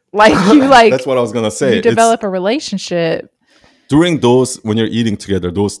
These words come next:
Speaker 2: things where those are the, the, the extra activities that we already do in our personal daily lives. But when you do them together as a group,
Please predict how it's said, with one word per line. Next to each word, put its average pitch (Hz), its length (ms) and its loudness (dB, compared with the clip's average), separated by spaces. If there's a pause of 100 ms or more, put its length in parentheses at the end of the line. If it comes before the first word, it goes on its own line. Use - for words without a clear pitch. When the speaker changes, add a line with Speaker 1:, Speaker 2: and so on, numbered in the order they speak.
(100)
Speaker 2:
things 110 360 -4
where 90 340 -2 (640)
those 123 220 4
are 127 100 0
the, 104 260 -2 (1120)
the, 101 260 -2 (760)
the - 180 -4
extra 123 380 0
activities 107 500 -2
that 98 120 0
we 98 120 -2
already 98 300 2
do 95 240 -2
in 90 180 -6 (140)
our 90 100 -4
personal 92 380 -6
daily 82 340 -10
lives. 85 480 -6 (120)
But 95 80 -4
when 98 160 -4
you 98 80 -4
do 107 160 -2
them 110 180 -2
together 92 500 -4
as 87 160 -10
a 85 40 -14
group, 90 380 -8